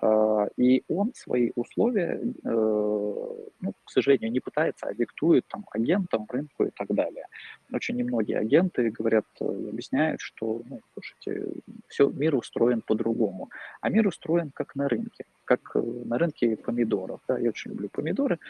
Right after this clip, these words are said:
вспоминать, да. Вот если ты приходишь на рынок, да, есть помидоры там по сто пятьдесят рублей, а есть по полторы тысячи. Ты же не купишь за полторы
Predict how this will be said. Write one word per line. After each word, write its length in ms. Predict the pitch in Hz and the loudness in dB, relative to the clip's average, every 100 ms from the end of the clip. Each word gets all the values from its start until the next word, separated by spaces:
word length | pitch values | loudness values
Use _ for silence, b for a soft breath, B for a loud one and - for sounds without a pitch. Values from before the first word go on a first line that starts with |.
| B B | B B
вспоминать, 500 | - - 127 120 110 | -12 -2 2 2 2
да. 120 | 107 139 | 2 0
Вот 140 | 110 | 0
если 140 | 113 - | -2 -4
ты 60 | |
приходишь 440 | - 127 190 120 - | -2 2 4 2 0
на 120 | 113 | 0
рынок, 260 | 117 98 101 | 0 0 -2
да, 160 | 113 123 | 0 2
есть 240 | 107 120 | 2 0
помидоры 560 | - 113 110 120 110 104 b b _ | 0 0 4 4 6 6 b b _
там 180 | 104 101 | -2 -2
по 120 | - | -6
сто 180 | - 123 | 0 0
пятьдесят 320 | - 165 - | 2 -2 0
рублей, 260 | 107 104 101 | -2 0 0
а 40 | |
есть 260 | 110 120 - | 2 0 -2
по 80 | 107 | 0
полторы 460 | 110 107 104 92 - | 0 2 0 0 -6
тысячи. 340 | - - - - | -12 -10 -10 -4
Ты 120 | 123 | -2
же 120 | 113 117 | -2 -4
не 80 | |
купишь 360 | 127 - 101 104 | -2 -2 -2 -6
за 220 | - 92 - | -6 -6 -6
полторы 380 | 101 - - - | -8 -8 -10 -12